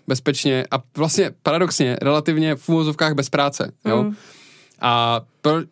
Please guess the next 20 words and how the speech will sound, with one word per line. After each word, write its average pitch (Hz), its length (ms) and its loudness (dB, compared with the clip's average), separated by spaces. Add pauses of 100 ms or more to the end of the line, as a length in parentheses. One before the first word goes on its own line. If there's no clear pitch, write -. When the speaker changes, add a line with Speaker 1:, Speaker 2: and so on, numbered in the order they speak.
(140)
Speaker 1:
já 151 200 2
naprosto 165 340 0
chápu, 147 340 0
že, 151 280 2
že 143 120 0
jsi 147 120 -4
byla 156 120 0
překvapená, 151 480 0
že 151 100 0
vůbec 147 180 0
něco 151 200 0
jako 151 140 -2
tréninkový 151 380 2
program 151 360 0
existuje, 139 480 0
protože 143 300 -2
ono 143 140 0
popravdě 143 380 -2
řečeno, 131 360 0
eh, - 520 -14